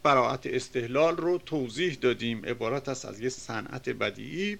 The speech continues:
جزئیات رو من عرض کردم، معنیش رو عرض کردم، همه چی رو، ولی اینجا برای اینکه اجمالاً، اه، توضیح داده بشه، عرض می‌کنم که براعت استحلال عبارت از این است که شاعر یا نویسنده در آغاز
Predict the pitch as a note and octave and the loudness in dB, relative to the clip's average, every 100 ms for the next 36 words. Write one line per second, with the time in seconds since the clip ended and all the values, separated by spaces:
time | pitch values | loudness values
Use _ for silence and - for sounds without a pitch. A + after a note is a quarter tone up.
0 | - D#3+ C3 - D#3+ D3+ - A#2+ A2 A2+ | -2 0 0 -2 0 0 -2 -6 -2 0
1 | G#2 - A2+ G#2 C#3+ E3+ E3 A#2+ G2+ B2 | 0 -2 -6 -4 0 0 0 -2 0 -4
2 | - - - - G#2+ F#2 D3+ E3+ B2 A2 | -4 -4 -6 -6 -6 -2 -2 0 -2 -2
3 | C#3+ F3 F#3 G#3 - - - - - - | -2 4 4 4 0 -18 -18 -16 -16 4
4 | D#3+ G#3+ G3+ F#3 G3 A#3 G#3+ A3 A3 B2+ | 6 8 8 8 10 12 10 8 8 10
5 | F3 C#3+ D#3+ D#3 F3 G3+ E3 C3 - - | 10 8 4 6 8 10 8 4 -14 -20
6 | - - B2 A#2+ A#2 A2+ A2 - A#2+ E3 | -8 2 4 6 6 4 2 -2 2 4
7 | D3+ D#3+ G3 D3 C3+ A#2+ B2 E3 E3+ G3 | 6 8 8 8 6 6 4 4 6 4
8 | F3+ F#3+ G3 G3+ G3 - G#3 - D3 B2+ | 2 0 2 2 2 4 4 6 6 6
9 | C3+ C#3 C3 B2+ C3+ B2+ D#3+ D3+ F#2 A#2 | 4 2 2 2 0 2 4 4 2 2
10 | A#2+ C#3+ C3+ C3+ D3+ B2 - A#2+ - - | 0 0 -2 -2 0 0 -2 -6 -4 -2
11 | C3 G#2+ G#2 C#3+ B2+ A2 B2+ B2 B2 G#2+ | 2 2 4 4 4 4 2 2 0 -2
12 | G#2+ - A2 G#2 D3 D3 - G#2+ G2 - | -4 -6 -6 -2 4 4 4 0 0 2
13 | G#2 G2 C3+ C#3 B2 | 2 4 4 4 6